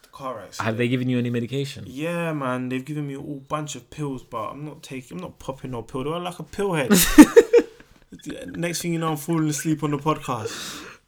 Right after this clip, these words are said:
Speaker 2: Uh,
Speaker 1: Tapping me on my face. Fuck that.
Speaker 2: uh,
Speaker 1: Fuck illegal medication. I'm not about that. I'm not trying to
Speaker 2: uh,
Speaker 1: support your hustle. I know you guys are rack-, raking in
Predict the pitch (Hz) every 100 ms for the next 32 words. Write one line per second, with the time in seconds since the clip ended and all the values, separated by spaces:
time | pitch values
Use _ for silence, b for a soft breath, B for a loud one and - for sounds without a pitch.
0 | - - 185 196 190 185 175 165 160 147
1 | 143 139 135 139 131 - - 160 135 -
2 | 143 151 147 156 151 156 151 147 147 135
3 | 131 135 123 127 127 - 123 123 - 120
4 | - 120 117 110 113 107 113 110 - 107
5 | 107 - B B B B B B B 110
6 | 110 110 113 110 107 104 - 104 131 107
7 | 104 123 113 - 110 107 107 107 107 110
8 | 107 113 113 107 - - - 110 104